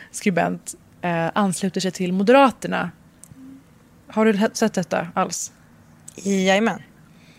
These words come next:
Speaker 1: Hon presenterades som huvudsekreterare för Moderaternas nya idéprogram. Det är alltså en kvinna som har velat, så att säga, eh, nyansera debatten om abortfrågan,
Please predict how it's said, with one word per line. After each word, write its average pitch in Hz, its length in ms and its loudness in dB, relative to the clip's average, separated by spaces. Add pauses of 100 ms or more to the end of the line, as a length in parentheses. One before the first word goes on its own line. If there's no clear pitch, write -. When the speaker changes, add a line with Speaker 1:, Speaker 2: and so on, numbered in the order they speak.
(380)
Speaker 1:
Hon 247 320 4
presenterades 220 640 4
som 190 160 0
huvudsekreterare 185 1400 0 (100)
för 175 300 -2
Moderaternas 175 720 -2
nya 175 200 -2
idéprogram. 185 680 -2 (400)
Det 220 80 0
är - 20 4
alltså 202 140 -2
en 196 60 0
kvinna 190 320 -2
som 185 160 -2
har 180 100 0
velat, 175 340 0
så 180 120 -4
att 175 80 -4
säga, 170 360 0 (600)
eh, 175 200 -2 (440)
nyansera 202 920 2 (400)
debatten 165 500 -4
om 160 240 -2
abortfrågan, 175 760 -2